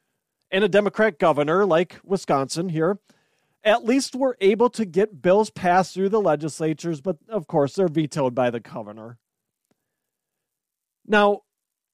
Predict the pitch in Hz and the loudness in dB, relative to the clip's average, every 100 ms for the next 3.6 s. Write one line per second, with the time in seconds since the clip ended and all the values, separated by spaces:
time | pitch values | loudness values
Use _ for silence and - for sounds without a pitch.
0 | _ _ _ _ _ _ _ 214 277 - | _ _ _ _ _ _ _ 0 0 0
1 | - - - 196 240 277 220 170 - 120 | -12 -12 -8 -2 0 0 0 -2 -4 -8
2 | 101 151 143 185 180 208 254 240 - 147 | -8 -8 -4 -2 -2 -2 -2 -2 -6 -8
3 | 127 123 120 117 127 151 | -6 -6 -8 -8 -8 -10